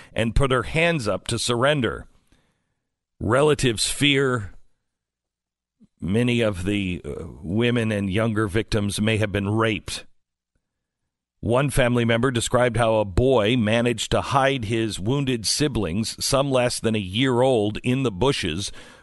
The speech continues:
before he ran back to the nearby town to get help after his mother was gunned down. The motive for the attack is not yet clear, although it is possible it was an attempted kidnapping.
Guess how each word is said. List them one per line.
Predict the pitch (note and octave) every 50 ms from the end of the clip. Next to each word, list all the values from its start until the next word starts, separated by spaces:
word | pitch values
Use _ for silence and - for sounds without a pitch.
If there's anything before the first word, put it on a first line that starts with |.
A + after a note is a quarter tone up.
| -
before | - A2 G#2 - B2 B2 A#2+ A2+
he | A2 A#2+
ran | A2 F#2+ A2+ B2+ C3 C3+ C3+ C3+
back | A2+ B2+ C3 C#3 - -
to | - A#2+
the | G2 G#2
nearby | A#2 A#2+ A#2 A2+ A2 A2 G#2
town | G#2 - - - C3+ C3+ A#2+ G#2+ G#2+ A2+
to | G2+ G2
get | D#2+ G#2+ G#2
help | F#2 F2+ C3 C3 A#2 G2+ -
after | A2+ G#2+ - - G#2+
his | G2+ G2 - G2
mother | G#2 A#2 C3+ C3 B2 G#2+
was | G2+ F#2 F#2 -
gunned | E2 F#2 F#2+ F2+ F2 D#2+
down. | D2+ D2 C#2+ B1+ A1 G1+ G1+ A1 - - - - _ _ _ _ _ _ _ _ _ _ _ -
The | - D#2
motive | E2 G#2 C3 D3 D3 C#3+ C3+ -
for | - - A#2
the | G#2 G#2 G#2+ G#2 G2
attack | F2+ - - B2 A#2+ B2+ C#3 - B2
is | G#2+ F#2+ E2 G2+
not | G#2+ A2+ A2+ A#2+ A2+ -
yet | A#2 G2+ G2 D2+ D2 - -
clear, | - - D#3+ D#3+ C#3+ A2+ A2 A2 B2 C3 A#2+
although | D#2 E2+ F2+ G#2+ G#2+ G#2+ G#2+
it | G#2+ A2+
is | A2+ G2+ - -
possible | - - C#3 C#3 B2+ - - G#2+ F2 E2 F#2+ A#2+ A2+ - - - - - - _ -
it | - G#2
was | G#2 A2+ G#2 F2+
an | A#2 A2+
attempted | A2+ - - C3+ B2 A2 A#2+ G#2+ G2+ -
kidnapping. | - - F3+ F#3 D3+ G#2+ G2+ F2 D2 - - - A#1+ G1+ - - -